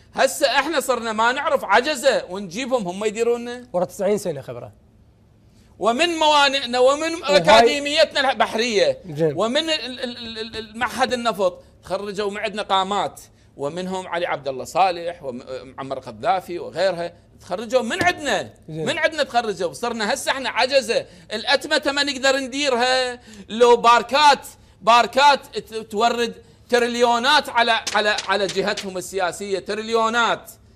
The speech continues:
Speaker 1: بنهاية العقد تريليونات، وأنا مسؤول عن كلامي.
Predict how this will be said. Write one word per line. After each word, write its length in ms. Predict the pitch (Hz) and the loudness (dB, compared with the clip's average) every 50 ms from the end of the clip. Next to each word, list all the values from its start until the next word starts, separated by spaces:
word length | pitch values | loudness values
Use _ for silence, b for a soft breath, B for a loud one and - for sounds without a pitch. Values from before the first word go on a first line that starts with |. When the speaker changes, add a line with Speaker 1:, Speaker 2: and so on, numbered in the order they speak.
| b b | b b
Speaker 1:
بنهاية 400 | 156 170 170 156 156 190 208 190 - | -12 -10 -10 -6 -4 -4 -4 -4 -4
العقد 400 | 202 185 170 208 208 254 240 - | -6 -6 -6 -6 -4 -6 -6 -6
تريليونات، 720 | - 208 196 196 185 190 185 185 180 190 208 196 175 - 156 | -8 -8 -6 -4 -2 -2 0 0 -2 -2 -4 -6 -6 -6 -10
وأنا 200 | 156 160 170 165 | -12 -12 -12 -14
مسؤول 260 | 165 160 - 190 180 | -14 -14 -12 -10 -10
عن 120 | 170 170 | -10 -10
كلامي. 460 | 143 - 147 139 120 113 107 101 92 | -10 -10 -8 -8 -8 -8 -8 -12 -16